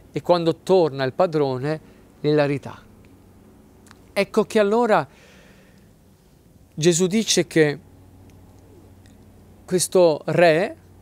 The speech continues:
ormai diventato re, questo uomo nobile, ringrazia i servi che hanno fatto fruttare la moneta d'oro, ma invece si irrita con colui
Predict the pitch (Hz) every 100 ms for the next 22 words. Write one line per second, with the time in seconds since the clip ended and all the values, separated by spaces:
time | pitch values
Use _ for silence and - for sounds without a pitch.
0 | - - - - 131 127 131 123 127 127
1 | 135 131 160 139 135 127 - 127 113 -
2 | - - _ 143 147 131 131 131 147 131
3 | 135 139 180 - _ - - - - _
4 | _ _ _ 170 190 190 208 190 143 -
5 | 135 113 110 - - _ - 156 - 165
6 | 156 139 139 147 143 139 156 - 143 -
7 | 147 - 143 131 120 127 127 123 123 123
8 | 120 120 107 - - - - 160 170 180
9 | 185 180 175 - 202 - 202 190 202 208
10 | - 208 - 165 156 - 202 139 143